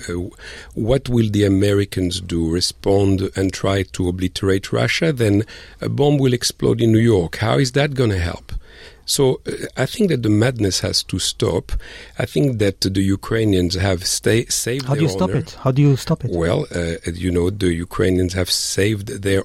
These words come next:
Speaker 1: honor. Uh, they've demonstrated that they are very resilient, and that's one hundred percent. Uh, I think that the world has to now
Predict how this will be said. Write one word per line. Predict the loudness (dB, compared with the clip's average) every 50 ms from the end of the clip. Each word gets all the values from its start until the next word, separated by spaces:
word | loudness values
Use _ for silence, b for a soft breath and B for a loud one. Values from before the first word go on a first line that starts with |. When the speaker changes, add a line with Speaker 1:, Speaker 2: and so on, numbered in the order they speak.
| -4 -4
Speaker 1:
honor. | -2 0 0 0 0 -2 -4 -8 B B B B B B B -6
Uh, | -4 -2 -2
they've | 0 0 -2 -2 -2
demonstrated | -2 0 0 2 4 2 2 2 0 -4 -2 -2 -2 -2 -2 -2 -4 -6 -6 -4
that | -4 -4 -4 -4 -4
they | -2 -2 -2
are | -2 -2 -4 -6 -8
very | -8 -8 -2 0 2 4 4 4 4
resilient, | 4 2 0 0 0 -2 -2 0 0 -2 -2 -2 -4 -6 -8 -8 -8 -14 -8 -6
and | -4 -2 -2 -2 -4 -4 -8 -10 -8
that's | -6 -4 -4 -4 -6 -8 -10
one | -6 -2 0 0 0 0
hundred | 0 -2 -2 -4 -6
percent. | -6 -6 -4 -4 -4 -2 -4 -4 -4 -4 -8 -10 B B B B B B B B B B B B -4
Uh, | -2 -2 -2 -2
I | -2 -4 -4
think | -4 -2 0 0 0 0 -2 -6 -12 -10
that | -8 -6 -2 0 0 0 0 -2 -4 -4
the | -2 -2 -2
world | 0 2 2 2 4 4 2 0 0
has | -2 -2 -2 -2 -2
to | -4 -2 -2
now | 0 0 0 0 0 0 -2 -2 -4